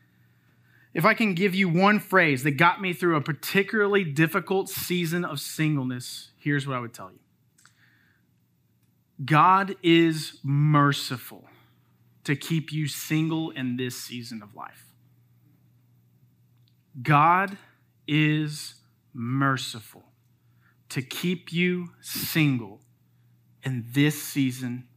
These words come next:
of life. There are so many ways you can grow as a believer right now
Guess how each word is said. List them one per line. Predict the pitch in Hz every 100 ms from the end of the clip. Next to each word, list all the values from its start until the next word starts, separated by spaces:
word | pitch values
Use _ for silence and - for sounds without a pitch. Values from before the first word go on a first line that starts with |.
| _ _ _ _ -
of | 104
life. | 110 85 - - - - - 208 _ _ _ _ _ _ _ _ _ _ _ _ _ _ _ -
There | 147 165
are | 156 151 151 -
so | - - - 247 240
many | 220 170
ways | 139 110 98 - - - _
you | 165 180
can | - 165
grow | 143 151 143 143
as | 143 143
a |
believer | 135 127 131 143 131 120 123 _ _ _
right | 127 127 151 165 156
now | 147 143 135 110 -